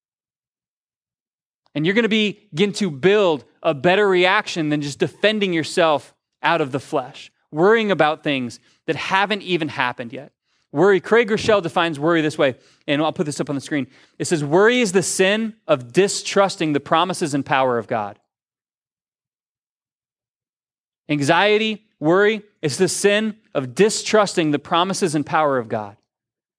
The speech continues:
Because we know that Scripture tells us that he's gonna be with us, that he, he's not gonna forsake us, that he has a plan for us, that he has a purpose for us, that he's put gifts in us to make a difference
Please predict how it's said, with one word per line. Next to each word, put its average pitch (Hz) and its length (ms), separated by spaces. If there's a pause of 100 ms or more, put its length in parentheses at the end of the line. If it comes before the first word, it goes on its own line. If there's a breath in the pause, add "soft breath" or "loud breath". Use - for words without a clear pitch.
(1080)
Because 170 300 (360 soft breath)
we 202 180
know 233 220
that 185 160
Scripture 170 320
tells 196 340
us - 420 (720)
that 151 100
he's 190 200
gonna 190 200
be 147 120
with 165 240
us, 120 200
that 156 120
he, 170 200
he's 151 220
not 180 220
gonna 185 160
forsake 143 460
us, - 240 (240 soft breath)
that 160 100
he 208 120
has 170 140
a 160 40
plan 160 400
for 131 200
us, 110 140
that 165 140
he 240 80
has 214 120
a 175 60
purpose 160 400
for 127 140
us, 117 100 (220 loud breath)
that 190 100
he's 247 160
put 151 400
gifts 247 480
in 220 220
us 165 320 (220 soft breath)
to 208 120
make 180 160
a 175 60
difference 214 580